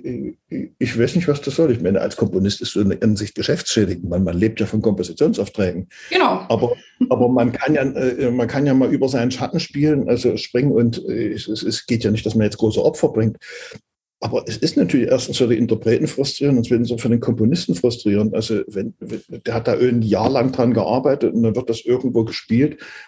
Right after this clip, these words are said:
Speaker 1: und dann ist das irgendwie, dann, dann war's das. Also irgendwie ist das
Speaker 2: Mhm.
Speaker 1: oft schade.
Speaker 2: Das stimmt. Ich möchte gern von Ihnen wissen, wofür sind Sie derzeit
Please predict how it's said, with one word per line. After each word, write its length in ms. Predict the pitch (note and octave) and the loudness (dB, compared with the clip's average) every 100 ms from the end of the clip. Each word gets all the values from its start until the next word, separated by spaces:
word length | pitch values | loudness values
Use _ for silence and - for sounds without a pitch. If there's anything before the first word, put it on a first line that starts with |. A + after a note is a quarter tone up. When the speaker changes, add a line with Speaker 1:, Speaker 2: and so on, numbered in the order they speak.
| _ - | _ -4
Speaker 1:
und 200 | A#2+ B2+ | -2 -2
dann 180 | A#2 | -2
ist 200 | B2+ - | 0 0
das 160 | C#3 C3+ | 0 0
irgendwie, 500 | B2 C3 C#3 C3 C3+ | 0 0 0 -2 0
dann, 220 | C3+ C3 | 2 2
dann 240 | C#3 C3+ A#2 | 4 2 4
war's 320 | A2+ A2+ - | 2 2 -2
das. 240 | F2 - | -6 -6
Also 220 | A2 G#2+ F#2 | -6 -2 0
irgendwie 360 | G#2+ A#2 B2+ | 0 0 -2
ist 200 | - - | -4 -2
das 140 | - - | -2 0
Speaker 2:
Mhm. 80 | |
Speaker 1:
oft 240 | A#3+ A#3 - | 0 -2 -6
schade. 320 | E3 F3 D#3 - _ _ _ _ _ _ _ _ _ _ _ _ | -4 -2 -4 -6 _ _ _ _ _ _ _ _ _ _ _ _
Speaker 2:
Das 200 | G#3+ - | -8 -6
stimmt. 400 | - G#3+ G3 - _ _ _ _ _ _ _ - - _ _ | -6 -6 -8 -10 _ _ _ _ _ _ _ -20 -20 _ _
Ich 60 | |
möchte 240 | A3 A3 - | -4 -2 0
gern 200 | A#3 A#3 | 0 2
von 220 | A3 G3+ | 0 0
Ihnen 200 | G#3+ G3 | 0 0
wissen, 420 | G#3 - G3+ F#3+ | -2 0 0 0
wofür 560 | F#3 G3+ A3+ - B3 A#3 | 0 2 2 2 2 2
sind 320 | - G3+ F#3 | 0 0 0
Sie 380 | F#3+ B3+ C#4+ D4+ | 0 2 2 0
derzeit 580 | F#3+ F#3 - A3 B3+ | -2 -2 -2 -2 -2